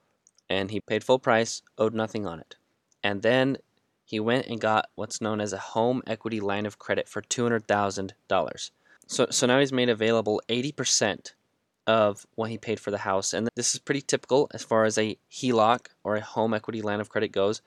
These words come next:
Usually a bank will let you borrow eighty percent of the value of the house. This is called eighty percent loan to value. It's kind of like, instead of putting twenty percent down on a house, you are paying cash and then going and pulling out eighty percent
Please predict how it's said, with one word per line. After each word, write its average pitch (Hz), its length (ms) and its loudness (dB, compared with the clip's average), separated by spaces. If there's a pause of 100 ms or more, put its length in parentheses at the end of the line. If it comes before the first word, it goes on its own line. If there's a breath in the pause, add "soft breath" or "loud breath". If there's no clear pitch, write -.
(340 soft breath)
Usually 107 440 0
a 104 120 0
bank 107 300 -2
will 101 100 -2
let - 100 -2
you 104 100 -6
borrow 98 440 2 (500 soft breath)
eighty 113 200 -2
percent 104 560 -4 (580 soft breath)
of 104 160 -2
the 104 100 0
value 98 460 0
of - 100 -8
the 92 80 -4
house. - 420 -4
This 113 160 -2
is 113 100 -2
called 107 280 2
eighty 107 160 -2
percent 117 360 -4
loan 110 240 -2
to 117 60 -2
value. 98 480 -2 (600 loud breath)
It's - 140 -4
kind 147 180 2
of 131 60 2
like, 123 240 2
instead 120 320 6
of 113 200 4 (540 soft breath)
putting 131 360 4
twenty 127 220 0
percent 113 320 -2
down 110 360 2
on 110 160 0
a 113 40 0
house, 117 540 0 (600)
you 113 240 -2
are 110 120 2
paying 113 340 0
cash 107 360 2
and 104 140 -6
then 107 100 -4
going 104 380 -4
and 98 140 -10
pulling 104 320 -2
out 101 240 -4
eighty 98 160 -6
percent - 440 -6